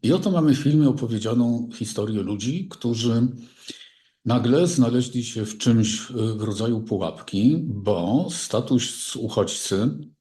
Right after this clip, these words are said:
mm, nawet jeżeli jest to na Teneryfie, nie jest czymś miłym. Niezależnie od tego, w jak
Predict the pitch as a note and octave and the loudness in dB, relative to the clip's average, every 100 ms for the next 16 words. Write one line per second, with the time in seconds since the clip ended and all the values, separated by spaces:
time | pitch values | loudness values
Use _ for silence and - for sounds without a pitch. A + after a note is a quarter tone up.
0 | _ _ _ _ A#2+ G2+ G2 G2 - G2+ | _ _ _ _ 0 2 4 2 2 0
1 | G#2+ G#2+ G2+ G#2 G#2 G2+ - G2+ G2 G2+ | 0 0 -2 -2 -2 -2 -4 -4 -2 -2
2 | G2 F2+ D#2+ G2 G#2+ C3+ C3 A2 C#3 A#2 | 0 -2 -4 -2 0 0 2 2 2 2
3 | G#2+ - - - A2+ G#2 G#2+ - - G#2+ | -2 -6 -10 -6 -2 0 -2 -4 -6 -6
4 | G#2+ A2+ G#2+ F2 E2 - - _ _ _ | -6 -2 0 0 -4 -12 -18 _ _ _
5 | _ _ _ _ _ _ _ _ _ _ | _ _ _ _ _ _ _ _ _ _
6 | B2 C#3+ F3 D#3+ F#3 - - D#3+ D3 D3 | 2 2 0 0 2 2 0 0 0 0
7 | C3+ B2+ A#2 C#3+ C#3+ - | 0 -4 -4 -6 -6 -4